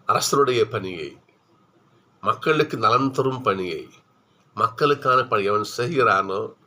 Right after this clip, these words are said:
அரசருக்கான, அரசர் கொடுத்த பரிசு இது. அதே போலத்தான் சபையினுடைய உடல் இன்றைக்கும் அழியாம இருக்குன்னா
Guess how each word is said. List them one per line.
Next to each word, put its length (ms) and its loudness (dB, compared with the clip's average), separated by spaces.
அரசருக்கான, 920 -6
அரசர் 240 0
கொடுத்த 200 -2
பரிசு 400 -4
இது. 220 -20
அதே 140 -4
போலத்தான் 560 0
சபையினுடைய 580 2
உடல் 360 0
இன்றைக்கும் 580 -2
அழியாம 380 0
இருக்குன்னா 460 -6